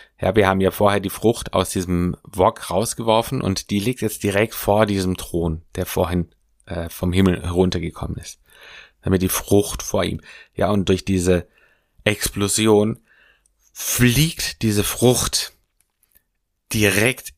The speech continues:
in die Augen von unserem Pinocchio. Ja, also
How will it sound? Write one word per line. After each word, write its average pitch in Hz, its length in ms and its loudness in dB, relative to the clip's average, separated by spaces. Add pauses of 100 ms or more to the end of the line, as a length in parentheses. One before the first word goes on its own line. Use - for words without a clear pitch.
in 104 160 -2
die 101 160 2
Augen 101 560 0
von - 220 -12
unserem 87 420 -4
Pinocchio. - 560 -8 (2250)
Ja, 98 240 4 (460)
also 95 380 2